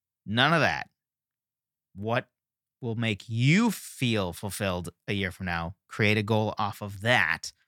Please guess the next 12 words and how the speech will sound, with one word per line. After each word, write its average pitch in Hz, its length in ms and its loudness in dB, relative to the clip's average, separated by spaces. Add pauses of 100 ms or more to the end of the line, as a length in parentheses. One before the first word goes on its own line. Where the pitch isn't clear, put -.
(500)
And 123 220 -2
then 139 400 4 (240)
figure 131 240 0
out 117 180 -2
what 120 440 0
are 160 100 -2
the 135 120 -2
habits, 113 540 -2
the - 80 -10
daily 143 460 0
habits, 123 580 -2 (360)
the 101 360 0